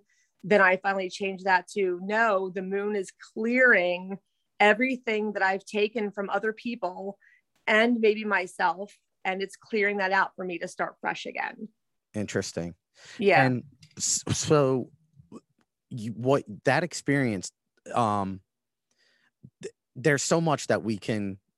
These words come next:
Speaker 2: from, that we can glean from that. And one is the importance of, um, obviously awareness of energy, which kudos to you for being aware of it,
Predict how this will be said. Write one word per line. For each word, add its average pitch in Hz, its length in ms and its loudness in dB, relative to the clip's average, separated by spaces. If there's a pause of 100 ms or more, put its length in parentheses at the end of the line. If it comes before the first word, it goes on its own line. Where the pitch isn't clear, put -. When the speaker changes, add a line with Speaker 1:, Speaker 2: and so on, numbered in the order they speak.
Speaker 2:
from, 110 340 -2
that 110 240 -2
we 117 120 -2
can 110 200 -4
glean 98 300 -4
from 92 240 -6
that. 80 220 -6 (240)
And 110 380 0
one 120 320 0
is 98 340 -4
the 104 140 -6
importance 101 520 -4
of, 92 460 -4 (1080)
um, 95 540 -2 (100)
obviously 107 520 0
awareness 85 500 -6
of 85 100 -8
energy, 87 400 -8
which 85 240 -10
kudos 131 400 0
to - 120 -12
you 101 240 -6
for 90 360 -4
being 101 360 -4
aware 90 380 -6
of 85 100 -10
it, 92 200 -6